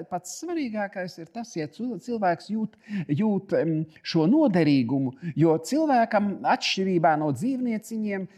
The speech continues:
ir kas, viņam ir ļoti svarīga piederības, līdzdalības un laimīgā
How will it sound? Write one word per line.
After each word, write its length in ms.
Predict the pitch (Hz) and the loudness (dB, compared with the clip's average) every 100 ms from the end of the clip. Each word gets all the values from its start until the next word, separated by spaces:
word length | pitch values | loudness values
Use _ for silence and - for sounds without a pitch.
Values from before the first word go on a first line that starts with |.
| - 170 | -4 -2
ir 200 | 175 - | 0 0
kas, 300 | 160 - - | -2 -2 -6
viņam 320 | 156 175 147 | -4 -2 0
ir 120 | 139 196 | 0 -2
ļoti 260 | 208 - | -2 -6
svarīga 720 | - 196 254 226 214 185 180 - _ _ | -2 0 0 -2 -2 -2 -2 -4 _ _
piederības, 1000 | 170 147 139 170 240 254 262 247 - - - _ _ | 4 4 4 2 2 2 2 0 -4 -10 -18 _ _
līdzdalības 1120 | 160 165 139 117 117 147 202 240 262 254 262 - - - | 4 6 4 2 2 2 4 2 2 0 -2 -6 -20 -2
un 120 | 151 151 | 2 4
laimīgā 520 | 170 143 117 107 | 4 2 0 2